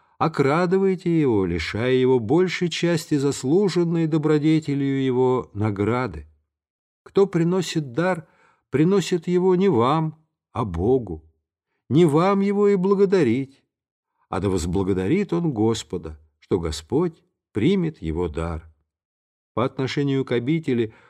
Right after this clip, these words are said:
батюшка Серафим запрещал брать что-либо и отдавать на сторону, хотя бы даже для родных. «Нет паче греха, матушка,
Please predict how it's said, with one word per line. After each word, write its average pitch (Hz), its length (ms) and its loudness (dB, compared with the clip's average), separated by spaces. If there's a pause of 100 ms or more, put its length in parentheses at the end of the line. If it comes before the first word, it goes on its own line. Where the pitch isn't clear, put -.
(100)
батюшка 160 480 -2
Серафим 156 520 -2
запрещал 143 600 -2
брать 139 340 -2
что-либо 151 580 0
и - 20 4
отдавать 135 540 -2
на 147 120 -2
сторону, 123 680 0 (180)
хотя 104 320 -4
бы 123 120 0
даже 131 360 0
для 127 220 0
родных. 107 600 -4 (680)
«Нет 110 420 0
паче 143 360 -2
греха, 127 440 -2
матушка, 78 560 -8